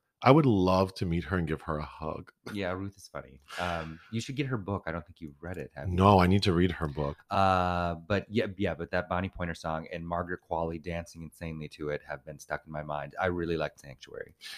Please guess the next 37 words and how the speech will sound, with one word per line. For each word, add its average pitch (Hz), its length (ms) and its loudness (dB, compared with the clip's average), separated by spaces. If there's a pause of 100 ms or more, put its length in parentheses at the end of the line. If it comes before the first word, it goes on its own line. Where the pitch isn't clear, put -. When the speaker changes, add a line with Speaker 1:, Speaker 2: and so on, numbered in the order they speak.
(160)
Speaker 1:
Number 92 280 8
two, 95 360 6
Monica. 92 720 6 (260)
Speaker 2:
Which 104 360 4
we 92 140 0
both 87 340 -2 (320)
covered. 87 640 -4
Speaker 1:
Yeah, 85 440 0 (140)
I 90 40 8
thought 92 140 8
Speaker 2:
Um, 90 60 4
Speaker 1:
that 90 100 8
movie 82 220 6
was 78 220 0
excellent. 78 480 0
We 78 100 0
have 80 200 2
a 82 60 2
review 76 340 0
for 71 300 -2
it - 20 2
Speaker 2:
Andrea 87 340 4
Speaker 1:
on 87 60 2
YouTube. 78 220 0
Speaker 2:
Pallaro, 78 680 -2
uh, 80 120 -4
starring 78 320 -6
Trace - 260 -12 (100)
Lysette, - 400 -18
yes. - 300 -20 (460)
Speaker 1:
And 87 260 4
your 85 120 2
top 90 300 6
release 92 320 6
for 107 140 0
May 92 720 4
is? 85 760 0